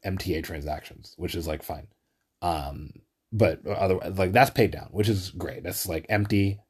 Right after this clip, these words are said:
good. But my, my personal Chase card,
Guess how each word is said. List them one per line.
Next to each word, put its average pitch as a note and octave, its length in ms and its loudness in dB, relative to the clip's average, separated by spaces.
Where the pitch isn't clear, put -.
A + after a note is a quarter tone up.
good. D2+ 200 -4
But F2+ 300 6
my, D#3 480 -4
my E2+ 140 -4
personal G#2 400 4
Chase F2 240 -2
card, D2+ 360 -6